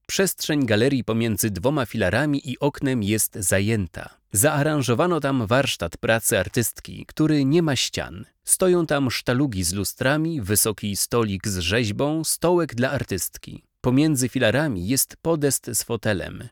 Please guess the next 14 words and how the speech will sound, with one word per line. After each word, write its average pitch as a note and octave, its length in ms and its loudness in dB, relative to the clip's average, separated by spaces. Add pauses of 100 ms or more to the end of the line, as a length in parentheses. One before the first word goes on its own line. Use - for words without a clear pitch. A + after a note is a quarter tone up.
(140)
Obok D3 320 0
podestu G#2+ 560 0
stoi D3 400 0
wieszak C#3+ 480 0
na A#2 140 0
ubrania. A2 600 -4 (580)
Z - 120 0
prawej D#3 380 2
strony D#3 460 0
za G#2 200 2
ścianką G#2+ 500 0
działową G2 500 2
z - 120 0
kodem F#2+ 480 0